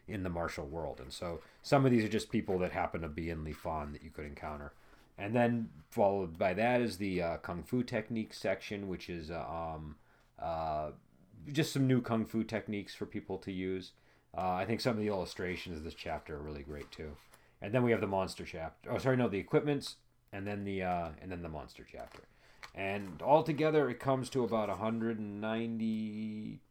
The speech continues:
ninety-one pages, roughly. I think with everything, it's like a hundred and ninety-five, hundred ninety-eight. But this is a nice, solid book. It's not as big as the core book. It's definitely,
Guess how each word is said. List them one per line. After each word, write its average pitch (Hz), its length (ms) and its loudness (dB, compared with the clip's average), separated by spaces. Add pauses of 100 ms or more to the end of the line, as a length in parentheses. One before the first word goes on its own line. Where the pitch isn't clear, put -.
ninety-one 123 520 2
pages, 120 500 0
roughly. 117 400 0 (420)
I - 40 -4
think 107 220 0 (200)
with 113 180 0
everything, 95 460 -2
it's 85 160 -8
like 85 100 -4
a 87 80 -4
hundred 87 340 -8
and 82 280 -10 (200)
ninety-five, 80 680 -4
hundred 82 220 -10
ninety-eight. 73 440 -8 (540)
But 101 340 4 (380)
this 127 160 2
is 151 120 4
a 151 60 8
nice, 139 300 2
solid 123 460 2
book. 113 320 0
It's - 180 -8
not 143 200 8
as 117 100 2
big 127 220 8
as 104 140 4
the 113 340 6
core 117 280 8
book. 90 320 0
It's - 200 -8
definitely, 95 760 -4